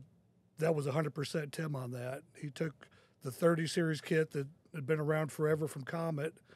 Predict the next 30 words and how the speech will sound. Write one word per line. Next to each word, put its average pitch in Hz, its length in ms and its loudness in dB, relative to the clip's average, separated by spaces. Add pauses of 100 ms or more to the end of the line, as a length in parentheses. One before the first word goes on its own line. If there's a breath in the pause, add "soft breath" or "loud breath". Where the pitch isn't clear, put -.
(460 soft breath)
and, 139 220 -4
uh, 123 160 -6 (360)
made 151 200 0
a 135 40 2
heavy 156 220 4
duty 151 240 0
plate, 165 540 -2 (400 soft breath)
did 151 140 0
all 151 140 4
the 147 160 0
engineering, 156 500 0
and 147 100 -4
came 147 220 -2
out 151 160 -2
with 135 100 -6
just 143 220 -6
a 139 60 -4
fantastic 147 760 -4
unit. 143 440 -6 (540 soft breath)
And, 135 160 -6
uh, 135 200 -4
there's 160 220 2
been 143 360 0
many 151 300 2
other 147 160 0
examples 139 500 -4
of 127 80 -4
that 131 180 -4
as 123 120 -6
well. 135 340 -6